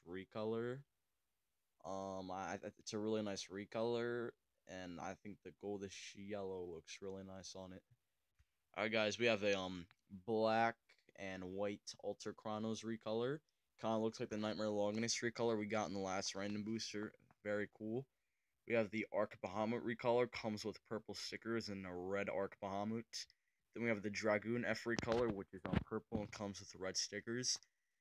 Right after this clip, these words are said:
I'm not sure if you guys noticed this, but, like, if you look at Arc Bahamut and Dragoon F side to side,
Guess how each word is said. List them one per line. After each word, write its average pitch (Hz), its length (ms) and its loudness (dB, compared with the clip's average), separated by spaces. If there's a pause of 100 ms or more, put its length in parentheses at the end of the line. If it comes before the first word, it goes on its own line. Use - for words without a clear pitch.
(240)
I'm 107 140 -2
not 117 140 4
sure 117 160 0
if 110 100 0
you 104 60 -2
guys 101 260 0
noticed 107 360 -4
this, 113 200 -6
but, 98 120 -2
like, 90 220 -2
if - 100 -16
you 110 80 -2
look 107 120 -6
at 107 80 -2
Arc 95 240 0
Bahamut 98 460 -4
and 101 100 -4
Dragoon 101 420 0
F 98 140 -4
side 92 340 -2
to - 80 -12
side, 98 500 -2